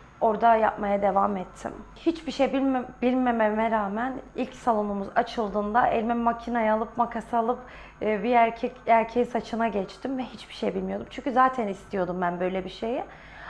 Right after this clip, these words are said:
Ama karşımdaki insanlara hiçbir zaman bunu bilmediğimi yansıtmadım.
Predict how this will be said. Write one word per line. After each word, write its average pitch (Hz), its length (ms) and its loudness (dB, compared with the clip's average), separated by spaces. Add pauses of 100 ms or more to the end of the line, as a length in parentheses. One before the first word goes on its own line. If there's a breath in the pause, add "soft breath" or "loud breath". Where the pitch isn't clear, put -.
Ama 302 160 4
karşımdaki 294 560 0
insanlara 285 380 0
hiçbir 240 180 -4
zaman 285 260 2
bunu 247 240 -2
bilmediğimi 247 520 0
yansıtmadım. 220 800 -4